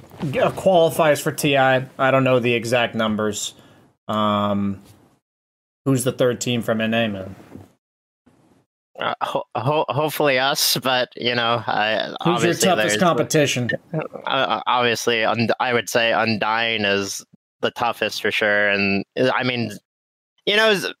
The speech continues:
Speaker 2: may-, maybe, maybe Zoomers get their shit toge-, I mean, o-, obviously, we just kinda got dumpstered by Zoomers, uh, what, on Sunday, yesterday, so,
Speaker 1: I saw
Speaker 2: like,
Speaker 1: you get tipped
Speaker 2: I,
Speaker 1: a lot, man. Was that, was
Speaker 2: I,
Speaker 1: that,
Speaker 2: I mean,
Speaker 1: did
Speaker 2: of
Speaker 1: it
Speaker 2: course I'm
Speaker 1: feel
Speaker 2: getting
Speaker 1: personal?
Speaker 2: tipped a lot. That, uh,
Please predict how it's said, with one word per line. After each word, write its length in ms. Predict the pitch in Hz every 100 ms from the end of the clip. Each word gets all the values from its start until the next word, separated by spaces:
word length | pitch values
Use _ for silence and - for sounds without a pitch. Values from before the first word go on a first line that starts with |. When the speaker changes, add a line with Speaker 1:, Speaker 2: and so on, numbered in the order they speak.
| _
Speaker 2:
may-, 360 | 147 147 175 165
maybe, 640 | 170 214 240 247 240 240
maybe 340 | 185 202 247 254
Zoomers 380 | 214 247 247 214
get 160 | 254
their 120 | 247 226
shit 240 | 254 -
toge-, 200 | 233 226
I 120 | 180 180
mean, 180 | 175 156
o-, 20 |
obviously, 640 | 160 151 160 151 151 143
we 140 | 131
just 200 | 131 123
kinda 240 | - 127 123
got 200 | 117 -
dumpstered 340 | 120 113 110
by 100 | 107
Zoomers, 540 | 101 110 107 104 101 107
uh, 480 | 98 95 95 98 101
what, 160 | 107
on 160 | 92 95
Sunday, 400 | 113 101 95 92
yesterday, 420 | 107 - 95 92
so, 320 | - 98 92 95 - _ _
Speaker 1:
I 60 | - 101
saw 60 |
Speaker 2:
like, 100 | 185
Speaker 1:
you 60 | 185
get 200 | 170 170
tipped 240 | 185 101
Speaker 2:
I, 40 | 131
Speaker 1:
a 20 |
lot, 220 | 120 107
man. 340 | 107 113 123
Was 120 | 127 120
that, 260 | 131 123
was 260 | 170 220 156
Speaker 2:
I, 80 | 160
Speaker 1:
that, 100 | 139
Speaker 2:
I 20 |
mean, 140 | 139
Speaker 1:
did 60 | 135
Speaker 2:
of 100 | 139
Speaker 1:
it 60 | 165
Speaker 2:
course 180 | 185 175
I'm 60 |
Speaker 1:
feel 100 | 170
Speaker 2:
getting 180 | 156 147
Speaker 1:
personal? 240 | 160 165 156
Speaker 2:
tipped 100 | 165
a 60 |
lot. 340 | 147 139 147 170
That, 20 |
uh, 180 | 139